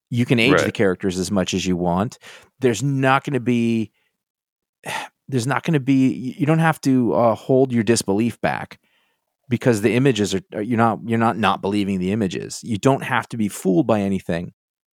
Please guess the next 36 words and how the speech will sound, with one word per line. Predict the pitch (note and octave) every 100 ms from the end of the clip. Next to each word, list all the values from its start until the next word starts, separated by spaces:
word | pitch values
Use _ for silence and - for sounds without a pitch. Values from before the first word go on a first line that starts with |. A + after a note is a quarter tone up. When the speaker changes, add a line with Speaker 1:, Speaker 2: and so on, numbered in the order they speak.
| _ _ -
Speaker 1:
They | A#2+
don't | C3+
ha-, | B2 -
you | C#3+
know |
what | D#3
I | D3+
mean? | D#3
They | C#3
can | B2+ B2+
just | - D#3+ C#3+
focus | - C3 A#2+ A2+
on | A2+
Speaker 2:
Yes. |
Speaker 1:
telling | G#2 A2 G#2+
that | G2+ F#2+
story. | - - F#2+ F2+ F2+ - - - - _ -
They | B2+
don't | A#2+ C3
have | B2 B2+ -
to, | A#2+ G#2+
the, | F#2+ A2+
"Well, | A#2
we | G#2+
have | A2+ A2+
to | A#2
make | A2 -
this | A2+
look | A#2+ A#2+
good. | - G2+
We | G2
have | G2+ G#2+
to | A2
make | A2 G2
this | G#2+
believable." | - G#2+ A#2 G#2 G2+ F#2+ F#2 F2+